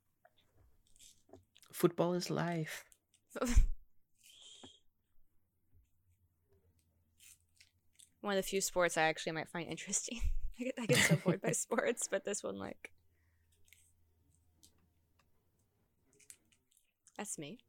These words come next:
Speaker 1: That's me.
Speaker 2: With me so far?
Speaker 1: What a turtleneck he's got.
Speaker 2: I was just
Speaker 1: Turtlenecks
Speaker 2: thinking
Speaker 1: need to
Speaker 2: about
Speaker 1: come
Speaker 2: that.
Speaker 1: back, need to come back in style. We need more turtlenecks in this
Speaker 2: There's
Speaker 1: world.
Speaker 2: They're still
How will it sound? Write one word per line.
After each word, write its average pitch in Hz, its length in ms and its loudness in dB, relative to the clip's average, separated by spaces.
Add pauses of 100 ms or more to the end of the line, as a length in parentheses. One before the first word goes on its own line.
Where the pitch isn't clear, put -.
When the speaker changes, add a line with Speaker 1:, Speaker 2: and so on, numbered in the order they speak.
(120)
Speaker 1:
That's - 240 -8
me. 139 140 -2 (1800)
Speaker 2:
With - 140 -12
me 190 60 -10
so 262 120 -6
far? 285 140 -10 (760)
Speaker 1:
What - 140 12
a - 40 10
turtleneck 135 480 8
he's - 140 -6
got. - 200 -2 (440)
Speaker 2:
I 208 100 12
was - 120 12
just - 140 8
Speaker 1:
Turtlenecks 214 200 12
Speaker 2:
thinking 139 100 10
Speaker 1:
need 143 80 12
to - 40 12
Speaker 2:
about 214 80 12
Speaker 1:
come 151 100 12
Speaker 2:
that. - 240 12
Speaker 1:
back, - 160 -12
need 180 120 12
to 156 60 12
come 165 140 12
back 135 200 12
in 131 80 8
style. 117 420 10 (260)
We 160 100 12
need 147 100 12
more 131 120 10
turtlenecks 117 460 4
in - 80 0
this 466 140 4
Speaker 2:
There's - 20 2
Speaker 1:
world. 120 180 -2 (880)
Speaker 2:
They're 370 120 2
still - 200 -2